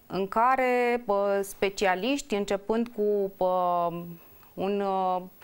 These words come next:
radio, imagist, un radioterapeut, un oncolog, un chirurg generalist, un chirurg plastician, un anatomopatolog,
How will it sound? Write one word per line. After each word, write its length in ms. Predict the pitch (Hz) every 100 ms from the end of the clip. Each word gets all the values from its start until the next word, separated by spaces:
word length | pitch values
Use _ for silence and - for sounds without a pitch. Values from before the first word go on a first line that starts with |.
| - - - - - - 151 180 175 180
radio, 760 | 185 202 196 208 196 190 185 185 175 175 170 - - -
imagist, 680 | - 185 180 170 196 214 -
un 240 | 180 180 180
radioterapeut, 1040 | 190 196 214 208 190 190 - 190 185 -
un 160 | 156 175
oncolog, 640 | 185 190 202 170 202 202 - - - -
un 180 | - 190
chirurg 240 | 190 202 208
generalist, 640 | 208 202 190 170 190 -
un 80 | 175
chirurg 260 | 175 185
plastician, 680 | 190 180 - 170 160 170 202
un 120 | 170
anatomopatolog, 1300 | 165 165 165 175 214 214 208 196 - 165 190 220